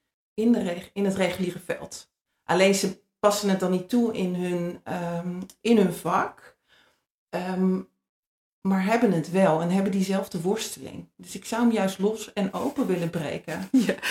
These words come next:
Speaker 1: En
Speaker 2: eigenlijk
Speaker 1: in geen
Speaker 2: ligt dat,
Speaker 1: hokjes.
Speaker 2: het lu-, het lucht wel op in die zin dat ik denk, "Jeetje, Pien, je laat je nu weer je denken, je analytisch brein, laat je weer spreken in plaats van ga daar eens mee stoppen, ga eens in je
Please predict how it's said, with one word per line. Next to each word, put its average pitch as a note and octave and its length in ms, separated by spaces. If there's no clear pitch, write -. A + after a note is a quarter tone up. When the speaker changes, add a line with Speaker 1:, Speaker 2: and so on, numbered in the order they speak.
Speaker 1:
En A3+ 120
Speaker 2:
eigenlijk C#4 360
Speaker 1:
in D#4 60
geen D4+ 80
Speaker 2:
ligt D4+ 120
dat, - 120
Speaker 1:
hokjes. G3+ 400
Speaker 2:
het A#3+ 140
lu-, C#4 200
het A#3+ 180
lucht D4+ 280
wel B3+ 160
op D#4+ 200
in A#3+ 100
die A#3 160
zin B3 200
dat C4+ 120
ik A3+ 120
denk, A#3 200
"Jeetje, A#3 680
Pien, F3 300
je F#3+ 100
laat G#3 300
je A3 60
nu A#3+ 280
weer A3+ 220
je F#3 160
denken, G#3 540
je F#3 120
analytisch G#3 580
brein, G3 380
laat G#3+ 260
je G3+ 80
weer A#3+ 220
spreken A#3 580
in F3+ 100
plaats G3+ 220
van G3+ 120
ga A#3+ 120
daar A#3 140
eens A3+ 120
mee G#3 120
stoppen, G3 400
ga F3+ 160
eens G3 100
in F#3+ 100
je A#3+ 80